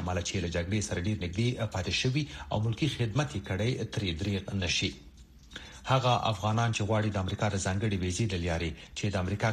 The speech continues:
کانګرس په دوه زره نهم کال کې تصویب کړه، امریکا ته راشي، باید د نورو اسنادو ترڅنګ په افغانستان کې د امریکایي پروژې له سوپروایزر څخه هم د سپارښتنې یو لیک واخلي. د کلونو راهیسې به درخواست کوونکو له امریکایانو غوښتل چې په سپارښتن لیک لاسلیک وکړي او که سوپروایزر به یې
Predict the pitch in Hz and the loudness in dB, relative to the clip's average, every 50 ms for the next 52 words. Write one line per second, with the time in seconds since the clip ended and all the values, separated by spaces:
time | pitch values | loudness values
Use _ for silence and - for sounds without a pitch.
0 | - - 92 95 98 104 113 104 - - 95 85 104 104 - 110 104 101 98 95 | 2 0 0 0 0 2 0 0 0 -2 -2 0 0 0 0 0 0 2 2 2
1 | 98 120 127 - 120 117 117 - 110 - 104 101 - - 120 117 - - 127 143 | 2 2 4 4 2 2 2 0 0 -2 -2 0 0 0 0 0 0 0 2 2
2 | 139 139 - 107 98 95 95 - 120 123 - 139 131 143 139 139 - 180 185 - | 0 0 -2 -2 -2 -2 0 0 0 0 2 2 2 2 2 2 0 0 -2 -2
3 | - - 117 120 120 123 120 - 127 123 120 127 151 165 165 135 120 110 - 135 | -4 0 2 4 4 4 2 0 2 2 4 6 6 4 4 4 2 2 2 2
4 | 131 120 113 - 117 - - - 165 131 98 - - 90 85 - 90 90 90 - | 2 2 2 2 0 0 2 2 4 4 2 0 -2 -4 -2 -2 -2 -2 0 2
5 | 110 110 107 101 98 95 87 87 90 95 - 110 120 117 - 110 101 98 95 117 | 2 2 2 2 0 0 0 0 -2 0 0 0 0 0 0 -2 0 0 2 2
6 | 113 107 101 95 - - 92 - 90 87 87 90 90 101 98 98 - 90 - - | 2 2 2 0 0 -2 -2 -2 -2 0 0 0 2 0 0 -2 -2 -4 -2 0
7 | 101 120 120 104 98 - - 90 90 90 85 - - 107 101 104 101 98 87 90 | 2 2 2 2 -2 -2 -2 -2 -2 -2 -2 -2 -2 0 0 2 2 2 0 0
8 | 87 95 - - 92 85 - - 98 101 - - - - - - - - - - | 0 -2 0 0 0 0 0 0 0 -2 -2 -2 -8 -12 -10 -10 -10 -10 -10 -4
9 | - 131 131 131 - 147 143 156 165 160 143 117 117 107 110 135 135 - - 95 | 0 2 2 2 4 2 2 2 2 2 2 2 2 2 2 2 2 2 0 0
10 | 92 87 82 82 87 101 95 90 - 104 98 101 - - 104 104 120 131 123 - | 0 0 0 0 0 -2 -2 -2 0 0 -2 -2 -2 -2 0 2 2 2 0 0
11 | 117 117 120 - - 107 101 90 90 92 98 - 92 101 113 113 107 98 101 113 | 0 -2 -2 -2 -2 -2 0 0 0 -2 -2 -2 0 2 2 2 2 2 2 0
12 | 110 - - 110 101 - 104 - 101 - - - 95 98 95 - - - 92 92 | 0 0 -2 -2 0 0 0 0 -2 -2 -2 -2 -2 -2 -2 -2 -2 -2 0 2
13 | 110 135 139 - - - - - 104 95 90 85 - - - 123 - - 101 95 | 2 0 0 -2 -10 -6 -4 0 0 2 2 0 0 0 0 -2 0 -2 -4 -4
14 | - - 90 92 90 85 - 101 - - - 104 95 92 90 92 98 117 120 107 | -2 -4 -2 -2 -2 -2 -2 -2 -4 -2 -2 -2 0 0 0 2 2 0 0 2
15 | 104 104 101 | 2 0 0